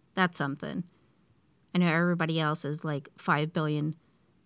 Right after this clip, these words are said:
downloads and listens, but hey, we can't all be with the big dogs. And the podcast is officially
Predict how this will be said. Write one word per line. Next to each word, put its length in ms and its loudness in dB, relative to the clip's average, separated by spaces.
downloads 560 -2
and 140 -2
listens, 460 -4
but 300 -4
hey, 340 -6
we 80 -12
can't 180 0
all 100 0
be 140 -2
with 120 -4
the 60 -20
big 200 -4
dogs. 480 -4
And 200 4
the 60 2
podcast 480 0
is 160 0
officially 800 0